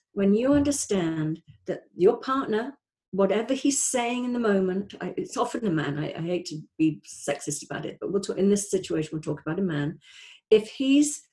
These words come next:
starting to hurl abuse and blame you and accuse you of certain things, it's, you know, to basically, whether you say, you know, "I understand how you feel,"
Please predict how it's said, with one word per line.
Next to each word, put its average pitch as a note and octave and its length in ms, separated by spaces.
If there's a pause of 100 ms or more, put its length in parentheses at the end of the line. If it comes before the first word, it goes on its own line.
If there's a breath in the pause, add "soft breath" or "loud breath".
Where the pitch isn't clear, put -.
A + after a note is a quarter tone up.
(580)
starting G#3 440
to F#3+ 80
hurl G3+ 320
abuse G3+ 500
and F#3+ 140
blame G3 340
you G3+ 340
and E3 120
accuse G#3 500
you G#3 320
of G3 120
certain F#3+ 380
things, D#3+ 480 (880 soft breath)
it's, - 420 (120)
you A3 260
know, G3+ 180 (340)
to - 100
basically, B3+ 880 (380)
whether G#3+ 240
you G#3 140
say, A#3 640
you A3 140
know, G3 260
"I G3 100
understand G3 520
how F#3+ 120
you F3+ 140
feel," A#3+ 640